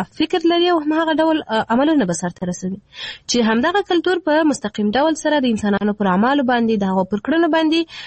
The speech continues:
آه، تاثیرات لري. تر څنګ همدغه کړنې بیا د دوی رواني روغتیا، د دوی عاطفي روغتیا، د دوی ټولنیز حالتونه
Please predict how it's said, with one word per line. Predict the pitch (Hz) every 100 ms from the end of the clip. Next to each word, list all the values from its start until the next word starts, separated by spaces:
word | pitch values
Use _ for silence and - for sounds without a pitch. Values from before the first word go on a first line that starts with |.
| -
آه، | - 202
تاثیرات | 240 240 294 269 185
لري. | 180 190
تر | 247
څنګ | 247 349 359 381 370 - -
همدغه | 226 220 311 339 359
کړنې | 330 - 320 427 359
بیا | 220 226 339 - - _ -
د | 214
دوی | 208 311 285
رواني | 214 190 208
روغتیا، | 311 302 - 254 233
د | 196
دوی | 185
عاطفي | 175 165 - 277
روغتیا، | 302 254 - 226 208
د | 180
دوی | 175
ټولنیز | - 175 247 339
حالتونه | 370 370 370 381